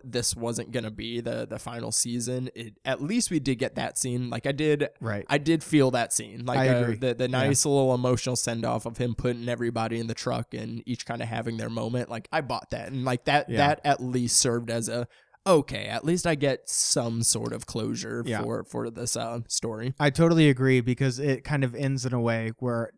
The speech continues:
Speaker 2: knowing that the show was canceled and they thought it was going to, uh, continue, when that moment happened, I was like, "Oh, like,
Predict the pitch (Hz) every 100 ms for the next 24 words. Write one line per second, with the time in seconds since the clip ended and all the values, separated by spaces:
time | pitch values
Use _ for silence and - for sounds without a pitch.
0 | _ 180 170 170 160 143 131 131 - 131
1 | 113 107 113 107 - 117 - 113 113 113
2 | 113 135 117 - - - 160 135 123 139
3 | 127 117 117 117 151 123 113 139 135 214
4 | 208 131 117 - - - 151 160 165 151
5 | 127 135 233 139 113 113 120 117 117 117
6 | 113 392 440 - - 117 101